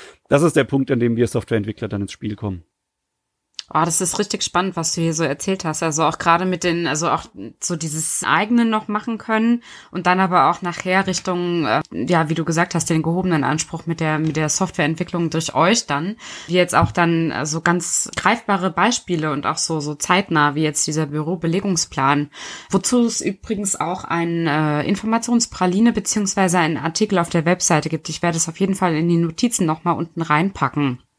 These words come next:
Speaker 2: Ja, jetzt kommen wir schon langsam zum Abschluss. Du hast uns einen, äh, richtig guten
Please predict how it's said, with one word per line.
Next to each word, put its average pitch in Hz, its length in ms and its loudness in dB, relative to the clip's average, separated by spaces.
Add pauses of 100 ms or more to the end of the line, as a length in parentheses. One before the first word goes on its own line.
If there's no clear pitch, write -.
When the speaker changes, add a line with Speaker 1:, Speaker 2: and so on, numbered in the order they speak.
(1800)
Speaker 2:
Ja, 240 200 6
jetzt 160 160 -2
kommen 254 160 6
wir 247 60 6
schon 233 140 2
langsam 233 360 4
zum - 180 -2
Abschluss. - 440 -2
Du 233 60 2
hast 214 200 2
uns 214 180 0
einen, 202 160 0
äh, 156 100 -2
richtig 190 440 -2
guten 247 520 2